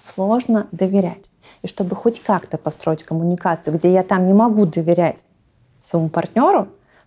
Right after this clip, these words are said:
мне нужно контролировать. Под партнёром мы можем назвать не только мужчину, да, вообще вот какую-то в-, вторую сторону нашей коммуникации. Тогда мне нужно контролировать. Более того, если я не доверяю, я волнуюсь. Там всегда есть тревога. И чтобы мне тоже её снизить и успокоиться,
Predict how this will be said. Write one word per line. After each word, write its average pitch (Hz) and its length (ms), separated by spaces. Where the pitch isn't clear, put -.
мне 175 100
нужно 208 240
контролировать. 180 840
Под - 100
партнёром 220 440
мы 180 60
можем 180 300
назвать 165 320
не 156 80
только 262 320
мужчину, 180 380
да, 160 120
вообще 165 320
вот 147 140
какую-то 165 420
в-, - 100
вторую 165 500
сторону 175 420
нашей 156 260
коммуникации. 156 680
Тогда 151 180
мне 220 120
нужно 196 240
контролировать. 170 580
Более 226 340
того, 185 320
если 175 300
я 185 120
не 180 120
доверяю, 170 500
я 180 120
волнуюсь. 185 720
Там 160 120
всегда 170 280
есть 180 260
тревога. 165 480
И - 40
чтобы 165 240
мне 175 100
тоже 160 300
её 143 460
снизить 220 600
и 185 60
успокоиться, 190 800